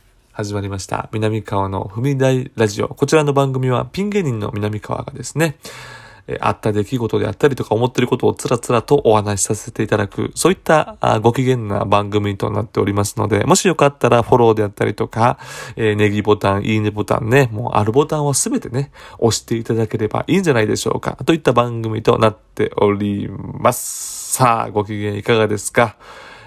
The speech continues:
皆さん、えー、私といえば、昨日ですね、えー、ご存知、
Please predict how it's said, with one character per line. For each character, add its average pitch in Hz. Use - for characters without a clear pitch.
皆 107
さ 104
ん、 101
え -
ー、 -
私 107
と 113
い 123
え 117
ば、 110
昨 120
日 110
で 101
す -
ね、 120
え -
ー、 -
ご 120
存 120
知、 98